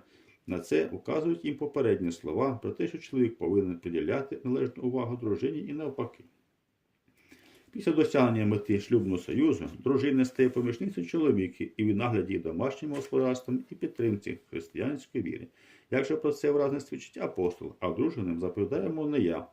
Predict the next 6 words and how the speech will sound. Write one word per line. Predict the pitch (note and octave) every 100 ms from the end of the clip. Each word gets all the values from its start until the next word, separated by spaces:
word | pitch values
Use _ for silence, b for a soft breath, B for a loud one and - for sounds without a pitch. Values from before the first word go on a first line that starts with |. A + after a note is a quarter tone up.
| -
а | C3
Господь: | E3 - G2 E2
"Жінці | G#2 G2+ -
чоловіком | F2+ D#2+ - - C#3
не | D3
розлучатися". | E3 - E2 - - -